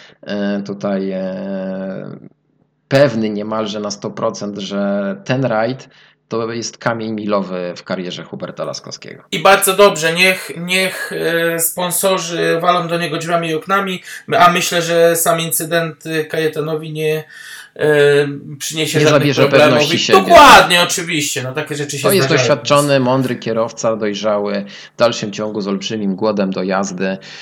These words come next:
Speaker 1: e, i, i, i wierzę w to, że Kaito naprawdę, e, narobi jeszcze sporo zamieszania w tym roku.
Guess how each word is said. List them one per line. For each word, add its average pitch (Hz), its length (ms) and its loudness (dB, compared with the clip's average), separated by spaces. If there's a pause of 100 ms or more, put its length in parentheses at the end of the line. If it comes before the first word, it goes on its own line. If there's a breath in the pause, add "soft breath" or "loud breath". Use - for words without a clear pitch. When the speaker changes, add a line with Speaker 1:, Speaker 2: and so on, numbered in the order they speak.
(260 loud breath)
Speaker 1:
e, 98 640 -2
i, 101 80 -6 (180)
i, 107 240 -8
i 98 40 -4
wierzę 101 320 -2
w - 80 -16
to, 95 160 -4
że 90 140 -8
Kaito 92 380 -6
naprawdę, 92 600 -4 (400 loud breath)
e, 101 260 -2
narobi 104 380 0
jeszcze 98 220 -4
sporo 107 300 -4
zamieszania 98 520 -2
w 95 60 -10
tym 98 180 -6
roku. 101 440 -4